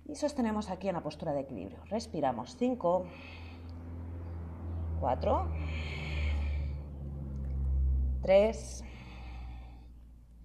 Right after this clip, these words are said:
dos y uno. Atención, apoyamos los pies y desde aquí apoyamos las caderas al suelo.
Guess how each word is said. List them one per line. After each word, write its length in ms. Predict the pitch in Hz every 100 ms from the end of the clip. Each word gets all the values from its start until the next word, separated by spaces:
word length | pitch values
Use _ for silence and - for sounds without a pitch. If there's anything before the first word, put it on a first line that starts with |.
| - - - -
dos 640 | 151 202 807 - - - - - - - - - - - - - _ _ _ _ _ -
y 240 | 240 240
uno. 280 | 160 135 -
Atención, 640 | - 294 320 311 185 123 -
apoyamos 580 | 190 247 311 262 175 151
los 180 | 151 -
pies 420 | - 320 453 - - - -
y 80 | 294
desde 200 | 330 285
aquí 420 | 269 156 117 - - - -
apoyamos 540 | 202 208 175 139 147
las 220 | 220 269
caderas 440 | 302 254 180 156 -
al 180 | 254 311
suelo. 600 | - 160 147 285 -